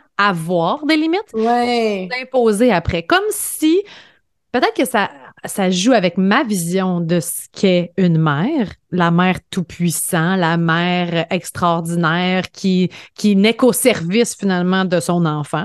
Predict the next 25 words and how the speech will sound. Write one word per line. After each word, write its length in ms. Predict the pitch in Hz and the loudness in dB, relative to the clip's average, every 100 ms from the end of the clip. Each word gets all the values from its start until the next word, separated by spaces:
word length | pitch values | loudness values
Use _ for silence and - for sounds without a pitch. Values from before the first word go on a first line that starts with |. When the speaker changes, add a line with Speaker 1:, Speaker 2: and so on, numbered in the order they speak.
| 330 | -6
Speaker 1:
tu 40 | |
sais, 60 | 330 | -6
comme 160 | 196 180 | -4 -4
si 100 | - | -4
c'est 100 | 165 | -2
pas 160 | 202 | 0
une 100 | 180 | 2
humaine, 340 | 185 180 160 151 | 2 2 0 -4
là, 100 | 147 | -4
c'est 180 | - 156 | -4 -2
juste 280 | 175 170 | 0 0
une 140 | 170 143 | 0 0
mère, 220 | 151 139 196 170 | -2 0 -2 0
tu 60 | 202 | 0
sais. 100 | 226 | 2
Speaker 2:
<laughs> 800 | 214 - 220 - 220 - 220 220 | -2 -2 -2 -2 -2 -2 -2 -2
Speaker 1:
Et 40 | 190 | 2
donc, 420 | 220 269 392 - | 2 4 2 0
cette 220 | 240 220 | -2 0
mère-là 560 | 226 214 214 269 359 330 - | 0 0 2 2 0 -2 -4
n'a 220 | 208 214 | -2 0
pas 200 | - 330 427 | 2 2 4
à 80 | 208 | 2
mettre 460 | 185 202 202 - - _ _ | 2 0 -2 -10 -18 _ _
de 420 | 175 202 196 196 | -2 2 2 0